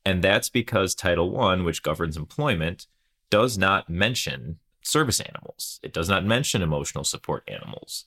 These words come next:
There's a few cases out there. I know we'll touch on one of them in the podcast, but there's not a whole lot of law, regulations, authority that you could point to on this topic. And the authority that we do have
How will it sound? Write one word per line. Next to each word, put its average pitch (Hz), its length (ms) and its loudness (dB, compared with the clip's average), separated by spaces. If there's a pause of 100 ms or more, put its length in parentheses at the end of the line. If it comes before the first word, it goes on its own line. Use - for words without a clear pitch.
(300)
There's 85 180 0
a 80 40 -2
few 104 140 0
cases 127 380 2
out 82 200 2
there. 85 200 4
I 85 60 2
know 82 100 0
we'll 76 140 -2
touch - 260 -4
on 78 140 -2
one 90 140 0
of 95 60 -2
them 76 300 -2 (340)
in 78 60 -10
the 78 60 -2
podcast, 73 840 -4
but - 140 -4
there's 107 180 0
not 139 220 0
a 160 60 -2
whole 127 280 0
lot 117 220 2
of 87 300 -2 (180)
law, 104 500 4
regulations, 95 1000 0 (300)
authority 95 560 0
that 80 160 -4
you 87 100 -4
could - 160 -8
point 117 260 0
to 85 140 -2
on 80 100 0
this 73 140 -4
topic. 76 420 0
And 78 280 -4 (180)
the 80 220 0
authority 101 320 2
that 85 100 2
we 85 120 0
do 120 240 0
have 80 360 0